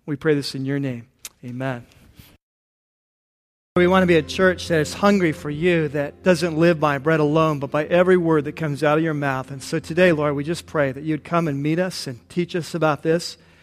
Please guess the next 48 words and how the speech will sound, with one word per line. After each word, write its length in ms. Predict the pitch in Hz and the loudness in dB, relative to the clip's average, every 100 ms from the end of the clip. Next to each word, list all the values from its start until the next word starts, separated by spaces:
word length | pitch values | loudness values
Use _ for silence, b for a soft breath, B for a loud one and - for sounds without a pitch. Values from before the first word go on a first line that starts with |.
| b b | b b
that 140 | - 143 | -8 -2
we 120 | 143 | 0
be 120 | 151 | 0
a 60 | 156 | -2
church 440 | - 165 147 - | -2 -4 -4 -8
that 220 | 156 135 | -6 -4
knows 260 | 156 156 151 | -2 -4 -4
how 160 | 165 156 | -6 -6
to 160 | 156 | -6
rise 420 | 143 147 151 139 | 2 4 4 2
up 240 | 156 151 151 | 0 0 -2
and 180 | 147 - | -8 -6
to 100 | 147 | -6
run 260 | 139 139 | -4 -2
after 480 | 135 135 - - 135 | -2 -4 -8 -10 -8
and 80 | 127 | -8
to 60 | 120 | -12
pursue 560 | - 123 - - 151 | -14 -14 -14 -8 -6
you. 380 | 151 135 135 127 b b b b b b | -4 -4 -6 -8 b b b b b b
We 100 | 170 | -2
pray 180 | 165 180 | 6 6
that 80 | 165 | 6
you'd 140 | 165 | 2
respond, 580 | 151 - - 160 160 135 | 0 -2 2 4 4 0
Lord, 180 | 135 135 | -4 -4
as 140 | 131 | -4
your 80 | 147 | -4
word 240 | 139 151 - | 0 -2 -2
says, 420 | - 139 127 - | -4 -2 -4 -8
that 140 | 139 | -10
when 180 | 147 143 | -8 -6
we 320 | 143 139 139 - | -2 -2 -4 -8
seek 340 | - 170 170 | -4 -2 0
after 300 | 151 147 151 | -2 -2 -6
you 340 | 135 151 175 165 | -4 -2 -4 -6
with 120 | 135 | -10
all 200 | 151 143 | -4 -4
of 100 | 156 | -2
our 100 | 156 | -4
heart, 280 | 135 139 135 | -6 -12 -10
that 60 | 139 | -8
we 100 | 135 | -8
will 100 | 131 | -10
find. 640 | - 135 131 131 120 135 | -8 -6 -6 -6 -10 -14
And 140 | 135 | -16
so 180 | - 143 | -8 -6
we 100 | 139 | -6
pray 540 | - - 151 143 135 | -6 -2 0 0 -4